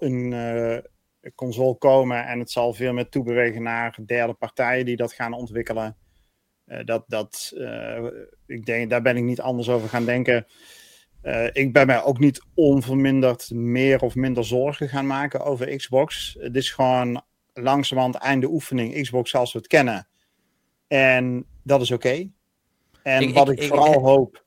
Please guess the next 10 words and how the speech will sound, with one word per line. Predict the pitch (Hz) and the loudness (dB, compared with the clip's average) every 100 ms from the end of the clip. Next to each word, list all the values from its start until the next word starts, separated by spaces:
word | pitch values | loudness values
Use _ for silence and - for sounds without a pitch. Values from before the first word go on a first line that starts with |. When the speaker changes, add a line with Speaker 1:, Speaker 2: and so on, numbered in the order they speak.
| _ _ _ | _ _ _
Speaker 1:
is | 147 127 | -4 2
dat | 135 - | 2 2
er | 135 127 | -6 -2
genoeg | 139 147 131 139 | 0 0 -2 -12
levensvatbaarheid | - 123 127 143 131 131 - - 156 147 123 123 123 110 | -10 -4 -2 -2 -4 -4 -4 -2 0 2 0 0 -2 0
blijft, | 127 123 113 - | 0 0 -4 -8
waardoor | 123 123 123 131 | -2 -2 0 2
Speaker 2:
Ja. | 131 | 2
Speaker 1:
dat | 127 123 - | 0 -4 -8
account | 127 - 151 151 131 - - | -6 2 4 4 0 -6 -12